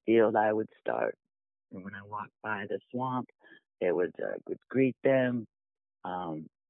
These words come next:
tell them what we were do-, you know, we're just going for our morning walk. It was still a while before I went back into the woods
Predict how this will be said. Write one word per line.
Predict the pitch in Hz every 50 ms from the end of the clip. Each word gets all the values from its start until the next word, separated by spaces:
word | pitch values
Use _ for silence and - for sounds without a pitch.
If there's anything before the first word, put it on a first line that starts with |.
| _ _ _ -
tell | 110 107 107 104
them | 104 98 101
what | 98 92 - -
we | 101 104
were | 95 92 90 -
do-, | - 110 -
you | - 113 95
know, | 90 85 76
we're | 85 90
just | - 104 - _
going | - 104 107 107 107 -
for | 113 113
our | 110 104 104 101
morning | 101 110 117 107 104 98 90
walk. | 92 107 117 117 120 120 - - _ _ - - _ _ _ _ _ -
It | 120 113 101
was | 113 120 107 - - _ _ _ _ _ _ _ _ _ _ _ _ _ _ _
still | - 190 190 165
a | 151 139
while | 135 147 143 143 139 135 131
before | 123 - - 127 120
I | 113 110
went | 117 131 117 - -
back | 127 123 - -
into | 131 120 123 - 123 110
the | 110 110
woods | 110 123 139 139 135 135 127